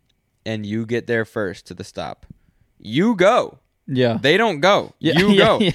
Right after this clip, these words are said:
Speaker 1: It's the same as if they're a car, because when they, when you start waving them on, other people start to go, and you put them into a more unpredictable situation.
Speaker 2: So it compromises them.
Speaker 1: I don't, yeah, n-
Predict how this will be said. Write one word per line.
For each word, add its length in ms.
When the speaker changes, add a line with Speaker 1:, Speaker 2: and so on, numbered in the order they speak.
Speaker 1:
It's 260
the 160
same 400
as 120
if 120
they're 180
a 60
car, 320
because 300
when 400
they, 260
when 280
you 300
start 280
waving 420
them 220
on, 460
other 260
people 360
start 260
to 80
go, 300
and 180
you 80
put 280
them 280
into 340
a 100
more 600
unpredictable 760
situation. 580
Speaker 2:
So 100
it 120
compromises 720
them. 260
Speaker 1:
I 140
don't, 380
yeah, 240
n- 200